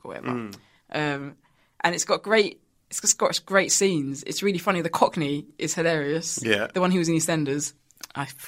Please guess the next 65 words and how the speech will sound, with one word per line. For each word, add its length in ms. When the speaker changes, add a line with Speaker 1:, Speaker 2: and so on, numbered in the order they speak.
Speaker 1:
really 160
bad 180
at 80
names. 220
Anyway, 540
there's 180
a 40
funny 260
guy 220
in 80
it, 60
used 120
to 80
be 60
EastEnders, 540
Speaker 2:
Right. 200
Speaker 1:
and 80
he's 180
a 40
Cockney, 460
and 80
he's 140
funny 260
in 60
it. 160
Uh, 40
it's 220
got 180
guy, 200
I 60
guess, 140
guy 200
from 120
Brookside 400
in 80
it. 120
Speaker 2:
Right. 300
Speaker 1:
That's 220
Speaker 2:
Hell 160
of 60
Speaker 1:
cool. 40
Speaker 2:
a 40
cast. 400
Speaker 1:
Yeah, 240
yeah, 100
yeah. 180
Exactly. 640
Uh, 100
but 200
Daniel 240
Craig's 220
really 140
hot 140
in 80
it. 160
And 200
he, 180
he 140
spends 340
the 60
whole 140
movie 560
just 280
being 220
hot, 320